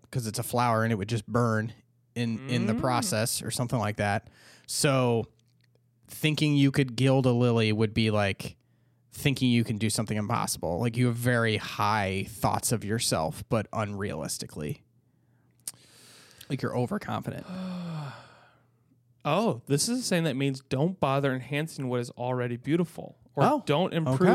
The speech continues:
Speaker 1: okay.
Speaker 2: what is already lovely.
Speaker 1: Ah.
Speaker 2: There's no need. Did you think you could gild a lily? Did you think you could make it any better?
Speaker 1: Ah, 'cause it's already beautiful.
Speaker 2: It's already beautiful.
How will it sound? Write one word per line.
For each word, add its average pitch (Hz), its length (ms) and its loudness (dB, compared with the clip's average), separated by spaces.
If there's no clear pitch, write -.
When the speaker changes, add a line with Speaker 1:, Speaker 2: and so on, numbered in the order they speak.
Speaker 1:
okay. 190 60 4
Speaker 2:
what 131 160 2
is 123 100 -4
already 123 380 -2
lovely. 139 480 -4
Speaker 1:
Ah. 151 800 -2
Speaker 2:
There's 107 120 -4
no 104 120 -6
need. 131 340 -8
Did 135 120 0
you 135 80 2
think 139 180 0
you 139 80 0
could 135 80 -4
gild 139 180 2
a - 20 2
lily? 143 320 0
Did 131 180 -6
you 131 60 -6
think 131 180 -6
you 127 80 -4
could 131 140 -2
make 123 160 -2
it 120 80 -4
any 123 160 -4
better? 131 320 -2
Speaker 1:
Ah, 117 340 -6
'cause 135 140 0
it's 117 120 -2
already 139 200 4
beautiful. 220 240 4
Speaker 2:
It's 240 80 2
already 226 140 2
beautiful. - 260 -2